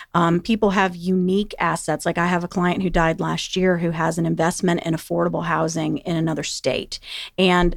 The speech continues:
the interest cannot be sold by the terms of the, uh, operating agreement of the, of the investment. We're having a very difficult time getting any of the documents that we need in order to value it for the estate tax return.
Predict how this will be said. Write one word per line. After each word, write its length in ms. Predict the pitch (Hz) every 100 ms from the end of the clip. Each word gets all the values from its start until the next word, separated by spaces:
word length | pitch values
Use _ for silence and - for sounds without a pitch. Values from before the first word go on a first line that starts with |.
| -
the 160 | 185
interest 600 | 202 190 240 - 190 180 -
cannot 480 | 175 180 190 196 -
be 100 | 147
sold 500 | - - - - - - _
by 140 | 170 156
the 100 | 170
terms 580 | - 175 180 180 180 - -
of 320 | 160 151 -
the, 360 | 160 156 143 -
uh, 140 | - - -
operating 400 | 175 165 147 147
agreement 420 | 151 156 156 147
of 220 | - -
the, 260 | 160 151 -
of 140 | - 170
the 100 | 165
investment. 580 | 160 180 220 156 127 - _ _ _
We're 280 | 190 185 220
having 200 | 185 190
a 60 |
very 240 | 165 180 247
difficult 400 | 185 165 123 -
time 220 | 156 165
getting 300 | 170 170 170
any 280 | - 185 185
of 100 | 175
the 300 | 175 170 170 - _ _ -
documents 420 | 180 185 170 165
that 80 | -
we 80 | 160
need 240 | 202 220
in 80 | 170
order 200 | 170 165
to 80 | 165
value 420 | 160 180 277 170
it 100 | -
for 100 | 185
the 80 | 185
estate 260 | - -
tax 280 | - - -
return. 360 | - - -